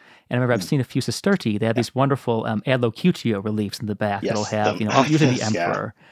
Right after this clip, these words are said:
Speaker 2: Yep.
Speaker 1: Exactly, yeah, kind of on a little, uh, scaffold or whatever, you know, addressing, you know, usually the
Speaker 2: Mm-hmm.
Speaker 1: soldiers, the Roman people. And, uh, so, right, I guess that putting those two and two together, image and text, um, might have been, must have been a wonderfully fruitful fusion.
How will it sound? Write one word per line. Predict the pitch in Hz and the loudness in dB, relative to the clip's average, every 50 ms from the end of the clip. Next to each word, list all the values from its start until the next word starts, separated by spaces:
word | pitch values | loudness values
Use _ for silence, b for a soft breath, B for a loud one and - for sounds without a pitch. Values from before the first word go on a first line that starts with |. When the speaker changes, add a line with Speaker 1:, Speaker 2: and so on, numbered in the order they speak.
| b b b b b b b b b b | b b b b b b b b b b
Speaker 2:
Yep. | - - 190 - - _ _ _ _ _ - | -10 -10 -10 -12 -16 _ _ _ _ _ 0
Speaker 1:
Exactly, | 156 123 - 156 139 - 123 117 | 2 6 6 6 6 4 2 0
yeah, | 120 113 | 0 0
kind | - 123 123 | 0 0 0
of | 120 120 | 2 0
on | 120 | 0
a | 127 | 0
little, | 123 127 123 120 | 0 0 0 0
uh, | 117 113 113 110 - - | -2 -2 -2 -4 -8 -12
scaffold | - - - 123 113 - - 117 113 110 | -10 -4 -2 -2 0 0 0 -2 -2 -2
or | |
whatever, | 110 110 110 107 113 113 | -2 -2 -2 -2 -2 -2
you | 113 107 | -2 -4
know, | 104 | -4
addressing, | 107 - 110 113 113 113 - - 113 110 107 | -6 -4 -2 -2 -2 -2 -2 -4 -4 -4 -4
you | 107 | -4
know, | 104 107 | -4 -4
usually | 110 123 127 - - | -6 -6 -6 -6 -6
the | - | -4
Speaker 2:
Mm-hmm. | 98 | -2
Speaker 1:
soldiers, | - 123 107 107 107 - 98 95 98 107 | -2 0 0 -2 -2 -4 -6 -6 -8 -8
the | - - | -8 -6
Roman | 104 101 101 101 | -6 -6 -6 -6
people. | 104 - - 110 107 - 117 117 117 B B B B B B B B B - - | -6 -6 -6 -6 -6 -6 -8 -10 -12 B B B B B B B B B -10 -4
And, | - 123 110 110 107 | 0 2 2 2 2
uh, | 110 | 0
so, | - - 127 | 2 2 4
right, | 139 202 220 147 | 4 4 4 2
I | 117 | 0
guess | 123 120 - | -2 -4 -4
that | - 123 113 113 - _ _ | -2 -2 -2 -2 -6 _ _
putting | - 151 147 | -4 -2 0
those | 135 131 127 - | 0 0 -2 -4
two | - - 147 | -4 -2 -2
and | 143 139 | 0 0
two | 131 | -2
together, | - 123 104 127 127 113 107 | -4 -4 -2 -2 -2 -2 -2
image | - 139 123 127 123 - | -2 -2 -2 -2 -2 -2
and | - 107 104 | -2 -4 -2
text, | - - 131 104 - - - - - - - - - | -2 -2 -4 -4 -4 -8 -14 -16 -16 -18 -14 -10 -8
um, | 110 104 101 104 110 110 - | -6 -6 -4 -4 -6 -4 -2
might | - 123 | -2 0
have | 117 113 | 0 0
been, | 113 110 | 0 -2
must | 110 107 - | -2 -2 -2
have | |
been | 113 110 | -2 0
a | 107 | 2
wonderfully | 110 113 117 117 110 - 120 107 107 | 2 2 2 0 0 -2 -2 -2 -2
fruitful | 104 - - 143 143 - - 117 107 | -4 0 0 0 0 2 0 -2 -2
fusion. | - - 127 143 139 - - - 135 - | 0 0 0 0 0 -2 -6 -10 -12 -14